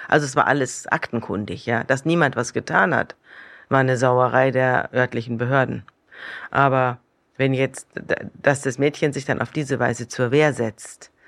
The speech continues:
und dann eben nach dem Motto, nach dem Dürrenmatschen-Motto, äh, „Die Tat, die du begangen hast, kann ich dir nicht nachweisen, also beschuldige ich dich einer Tat, die du nicht begangen hast.“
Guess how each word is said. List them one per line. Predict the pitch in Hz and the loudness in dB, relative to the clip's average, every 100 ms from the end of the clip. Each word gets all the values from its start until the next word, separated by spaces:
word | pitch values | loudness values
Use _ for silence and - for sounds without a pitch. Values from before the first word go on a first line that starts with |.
| - - - | -20 -18 -4
und | 143 | 0
dann | 135 127 | 2 2
eben | 113 131 127 120 117 _ _ _ _ _ _ - _ | 0 -2 -2 -4 -6 _ _ _ _ _ _ -20 _
nach | 131 143 - | 0 0 2
dem | 135 | 0
Motto, | 131 135 135 139 127 | 2 0 2 0 0
nach | 123 117 | 0 -2
dem | 131 123 | -6 0
Dürrenmatschen-Motto, | 151 147 135 127 127 - 123 127 135 135 123 131 135 - - - _ _ - | 2 2 0 -2 -4 -4 -4 -2 -2 -2 -4 -4 -8 -20 -20 -20 _ _ -2
äh, | 135 | -2
„Die | 127 135 | 0 -2
Tat, | 143 135 | 2 0
die | 139 | 0
du | 139 | -4
begangen | 131 127 135 139 131 | -2 2 2 2 -2
hast, | 127 - | -4 -6
kann | 127 127 | -6 -6
ich | - | -4
dir | 127 | -4
nicht | 131 | -2
nachweisen, | 135 143 135 113 123 120 | 2 2 2 0 0 -2
also | 117 123 | -2 -4
beschuldige | 131 - 131 131 117 | -8 -6 -6 -4 -6
ich | 127 | -6
dich | 135 113 | -6 -4
einer | 120 127 | -2 -4
Tat, | - 120 117 | -4 -6 -4
die | 131 | -4
du | 127 | 0
nicht | 220 - | 0 0
begangen | 127 110 113 113 | -4 -2 -2 -4
hast.“ | - - - | -10 -14 -20